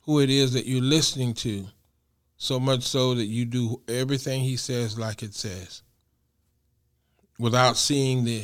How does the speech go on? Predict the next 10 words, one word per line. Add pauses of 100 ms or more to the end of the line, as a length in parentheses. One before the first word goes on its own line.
the
end (580)
at
the
beginning, (1600)
'cause
that's
really
not
faith.